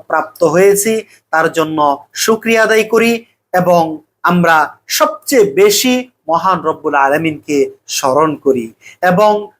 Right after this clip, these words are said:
সময় করে মহান রব্বুল আলামিনের কাছে আমরা সিজদা দেই। আসুন আমরা পাঁচ ওয়াক্ত সলাত জামাতের সাথে আদায় করি, মহান আল্লাহ তাআলাকে স্মরণ করার জন্য, মহান আল্লাহ তাআলার কৃতজ্ঞতা প্রকাশ করার জন্য,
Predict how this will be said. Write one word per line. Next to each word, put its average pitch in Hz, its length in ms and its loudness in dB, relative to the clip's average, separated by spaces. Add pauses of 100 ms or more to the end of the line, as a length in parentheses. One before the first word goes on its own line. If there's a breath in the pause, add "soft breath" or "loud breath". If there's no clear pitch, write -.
সময় 160 540 -2
করে 170 280 -2
মহান 147 360 0
রব্বুল 143 300 0
আলামিনের 165 640 0
কাছে 151 440 0
আমরা 143 440 -2 (180 loud breath)
সিজদা 170 600 -2
দেই। 135 360 0 (340 loud breath)
আসুন 190 380 0
আমরা 160 200 0
পাঁচ 185 440 0
ওয়াক্ত 165 300 0
সলাত 147 560 -2 (360 soft breath)
জামাতের 190 560 0
সাথে 151 540 -2 (240)
আদায় 143 280 0
করি, 123 360 -4 (320 loud breath)
মহান 190 360 2
আল্লাহ 180 300 0
তাআলাকে 165 420 -2
স্মরণ 160 460 -4
করার 160 340 0
জন্য, 135 480 -4 (320 soft breath)
মহান 190 480 2
আল্লাহ 196 240 0
তাআলার 185 340 0
কৃতজ্ঞতা 226 840 -2
প্রকাশ 196 480 -2
করার 220 320 2
জন্য, 190 480 0